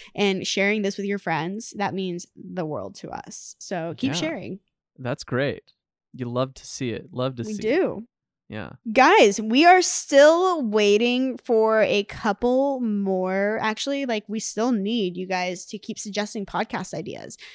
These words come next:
Speaker 1: You guys are our
Speaker 2: Mm-hmm.
Speaker 1: science pals, and we wanna keep exploring the world with you.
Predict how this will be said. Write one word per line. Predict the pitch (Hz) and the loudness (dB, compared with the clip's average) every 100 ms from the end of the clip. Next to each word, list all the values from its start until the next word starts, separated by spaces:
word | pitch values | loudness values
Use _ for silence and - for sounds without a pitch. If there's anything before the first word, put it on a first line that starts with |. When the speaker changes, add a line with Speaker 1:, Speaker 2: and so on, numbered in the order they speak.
| - | -4
Speaker 1:
You | 220 | 2
guys | 240 247 | 2 4
are | 220 | 4
our | 214 214 | 4 4
Speaker 2:
Mm-hmm. | |
Speaker 1:
science | - 208 190 233 240 | 2 0 2 0 0
pals, | 285 269 285 302 311 - | -2 0 2 0 -2 -2
and | 214 196 196 190 190 | -2 -2 -4 -4 -4
we | 185 185 | -4 -4
wanna | 196 214 | -4 -4
keep | 226 | -4
exploring | 220 - - 202 196 202 208 226 226 | -4 -4 -6 -6 -4 -2 -2 -4 -2
the | 220 | -2
world | 202 185 180 214 | -2 -2 -2 -2
with | 247 | -4
you. | 302 311 349 | -4 -2 -2